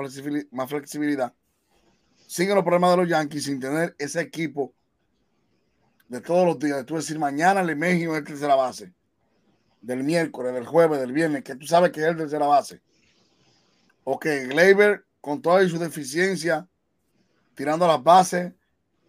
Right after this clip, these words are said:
con poco alcance, es el segunda base. Los Yankees carecen de esto. Y ese listado, que es el picheo más afectado, sobre todo, porque lo de Aaron Judge fue, <clears throat> perdón, fue la semana pasada,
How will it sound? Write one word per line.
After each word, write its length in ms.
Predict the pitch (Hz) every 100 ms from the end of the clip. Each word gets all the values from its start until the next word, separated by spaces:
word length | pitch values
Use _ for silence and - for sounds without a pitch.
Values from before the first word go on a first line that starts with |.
| _
con 180 | 131 120
poco 260 | 156 160
alcance, 480 | 165 127 175 185 151
es 80 | 170
el 140 | 180
segunda 320 | 147 160 170 151
base. 380 | 147 127 95 - _ _ _ _ _ _ _ _ _
Los 120 | 113 123
Yankees 220 | 143 156
carecen 320 | 156 156 156
de 120 | 185
esto. 260 | 180 - - _ _ _ _ _ _ _ _ _ _ _ _
Y 180 | 156 185
ese 200 | 196 262
listado, 460 | 226 - 190 170
que 100 | 147
es 60 | 165
el 160 | 196 185
picheo 420 | 175 - 170 143
más 200 | 143 151
afectado, 440 | 160 139 131 113 110
sobre 240 | 131 143
todo, 320 | 123 113 104 _ _ _ _ _ _ _ _ _ -
porque 600 | 170 175 170 147 123 - _ _ _ _ -
lo 160 | 139
de 60 | 139
Aaron 260 | 160 175
Judge 240 | 151 185 -
fue, 240 | 165 160 - - _ _
<clears throat> 420 | _ _ _ _
perdón, 260 | - 139 151
fue 100 | 165
la 80 | 151
semana 260 | 147 151
pasada, 420 | 160 160 143 147